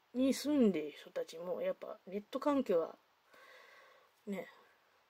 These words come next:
出てくると思うので、出てくるというか、もう本当に最低限のネッ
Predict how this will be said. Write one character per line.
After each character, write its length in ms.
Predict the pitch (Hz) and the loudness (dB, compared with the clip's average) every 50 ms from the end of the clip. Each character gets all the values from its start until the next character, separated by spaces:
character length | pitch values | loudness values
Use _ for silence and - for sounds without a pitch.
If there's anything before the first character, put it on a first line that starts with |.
| _ _ _ _ - | _ _ _ _ 0
出 100 | 226 226 | 2 6
て 120 | 214 202 | 6 4
く 120 | - - 190 | 4 4 -6
る 80 | 180 | -8
と 100 | 196 - | -8 -10
思 220 | 165 160 175 180 165 | -8 -6 -6 -6 -6
う 40 | 156 | -6
の 80 | 147 | -4
で、 220 | 156 160 165 165 - _ _ _ _ _ _ _ _ _ - | 0 0 0 0 0 _ _ _ _ _ _ _ _ _ -14
出 80 | - | -10
て 140 | - - - | -6 -4 -4
く 100 | - - | -4 -4
る 100 | - - | -8 -8
と 100 | - - | -10 -10
い 40 | 175 | -10
う 40 | 160 | -12
か、 80 | - - - - - - - - - 240 | -14 -18 -20 -20 -20 -20 -20 -16 -10 -10
も 80 | 214 | -8
う 20 | - | -6
本 140 | - 254 247 | -4 -4 -2
当 80 | - 285 | 0 -2
に 80 | 262 | -2
最 280 | 233 - 269 262 285 277 | 0 0 2 2 2 2
低 160 | 294 294 302 | 2 0 2
限 220 | 277 247 196 165 147 151 | 2 2 0 0 -4 -8
の 300 | 165 190 175 - - - - - 214 | -8 -6 -6 -6 -8 -12 -16 -16 -12
ネ 80 | 190 | -12
ッ 60 | 202 | -12